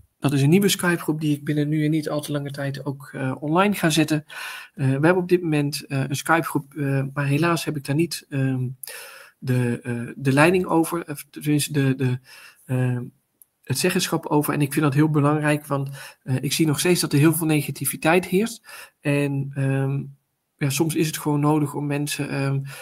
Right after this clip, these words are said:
even tijdelijk, eh, uit de groep te zetten, omdat je op die manier dan weer de rust krijgt. Dat heb ik, ehm, ja, dit klinkt heel, heel banaal wat ik zeg, maar uiteindelijk is het soms gewoon, eh, heel, ja, eh, soms kun je gewoon niet anders.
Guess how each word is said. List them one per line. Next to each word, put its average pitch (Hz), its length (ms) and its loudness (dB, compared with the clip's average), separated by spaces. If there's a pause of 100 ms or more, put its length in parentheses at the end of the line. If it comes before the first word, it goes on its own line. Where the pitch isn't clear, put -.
(120)
even 139 280 0
tijdelijk, 143 380 2
eh, 135 320 -6
uit 139 200 -6
de 135 80 -4
groep 151 200 -8
te 143 100 -8
zetten, 131 260 -6
omdat 139 240 -4
je 147 120 -6
op 147 100 -8
die 156 120 0
manier 151 640 2
dan 139 140 2
weer 135 120 6
de 127 80 4
rust 139 240 2
krijgt. 123 360 -8
Dat 143 160 -2
heb 151 140 0
ik, - 340 -6
ehm, 135 260 0 (220)
ja, 139 160 0
dit 151 200 0
klinkt 175 280 6
heel, 156 240 8
heel 151 220 4
banaal 151 280 6
wat 156 120 2
ik 151 120 0
zeg, 151 220 0
maar - 400 -16
uiteindelijk 147 420 0
is 147 120 2
het 135 100 -8
soms 139 220 -2
gewoon, 139 380 -2
eh, 139 80 -4
heel, 139 340 2
ja, 131 320 -4
eh, 143 280 -6
soms - 260 -2
kun 185 120 10
je 151 80 8
gewoon 139 160 0
niet 131 160 2
anders. 139 360 2